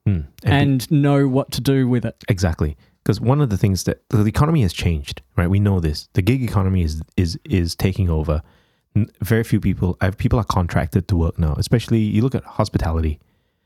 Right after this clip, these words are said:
Speaker 1: There's a lot, the, the hospitality, F and B in Australia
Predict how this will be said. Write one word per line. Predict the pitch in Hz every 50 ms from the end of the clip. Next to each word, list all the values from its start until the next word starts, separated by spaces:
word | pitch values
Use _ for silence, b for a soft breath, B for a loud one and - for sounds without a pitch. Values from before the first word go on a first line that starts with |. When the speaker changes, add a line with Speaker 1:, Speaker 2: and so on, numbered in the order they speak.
| _ _ _ _ _ _ _
Speaker 1:
There's | 104 92
a | 110
lot, | 95 123 131 135 - 101
the, | - - - -
the | - -
hospitality, | 101 131 131 - 131 - - 104 98 98 101 - 104
F | 107 101 -
and | 117 101
B | 90 98 95 92
in | 85 87
Australia | 82 - - 92 82 87 87 82 78 80 104 -